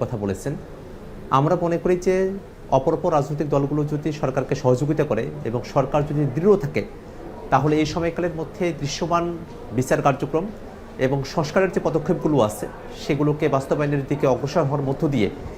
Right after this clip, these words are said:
এই সময়কালের মধ্যে নির্বাচন আয়োজন করা সম্ভব। সেক্ষেত্রে সরকারের তরফ থেকে বা অন্য কোনো রাজনৈতিক দলের পক্ষ থেকে নির্বাচনকে বিলম্বিত করবার মতো কোনো ঘটনা ঘটছে বলে আমাদের মনে হয় না। বরং বাংলাদেশের মানুষেরা, তারা সকলে প্রত্যাশা করেন, সামনে যে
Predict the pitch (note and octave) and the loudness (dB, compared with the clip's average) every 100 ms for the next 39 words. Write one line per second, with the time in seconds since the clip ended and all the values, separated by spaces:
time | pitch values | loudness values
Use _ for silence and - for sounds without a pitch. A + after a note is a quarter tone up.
0 | - - D3+ D3+ E3+ E3+ F3 D#3+ E3 G3 | -6 4 4 4 -2 0 0 0 -2 0
1 | E3 C#3 C#3+ C#3+ C3+ A#2 C3 B2+ B2 - | 0 -2 -2 2 2 2 0 0 0 2
2 | C3+ A#2+ - - - - - - - - | 0 0 -4 -8 -16 -16 -16 -16 -4 0
3 | E3 F3+ - G3 F#3+ - D3+ E3 D#3 D#3 | 2 2 0 0 2 0 0 -2 -2 -2
4 | D3 - E3 F3 E3+ E3 C#3 C#3 C#3+ C#3+ | -2 0 0 0 0 0 2 0 -2 0
5 | C#3+ C#3 B2 B2 C3+ C3 B2+ B2+ - C#3+ | 0 2 0 0 -4 0 0 0 -4 -4
6 | D3 D3 D3 D#3+ D3+ - - - - B2+ | -2 0 2 2 2 -4 -14 -8 0 2
7 | B2+ D3+ E3 D#3+ D#3 C#3+ C#3+ D#3 D#3+ D#3+ | 4 2 2 0 0 2 2 2 0 0
8 | E3 D3 E3 D3 D#3 D#3 D#3 A#2+ B2+ D3 | 0 4 2 2 -4 -4 -4 -4 -4 -2
9 | D3+ D#3 B2+ - D3+ D3+ C#3 B2 A#2 A2+ | -2 -2 -4 -2 0 0 0 0 0 2
10 | A2+ A#2 G2 F#2+ D#3 G3+ E3+ C#3+ D3 C#3+ | 0 0 0 2 4 2 0 -2 -2 -4
11 | D#3+ C3+ C3 F3+ E3+ F#3+ - - - - | -4 -2 -2 0 0 -2 -12 -16 -4 -2
12 | C3 D#3+ E3+ E3+ D#3 - - F#3 F3 F3 | 0 0 0 -2 -2 -4 -2 -2 0 0
13 | F#3+ - - C#3+ C#3+ D3 D#3 D#3 | -2 -8 -2 0 0 0 0 0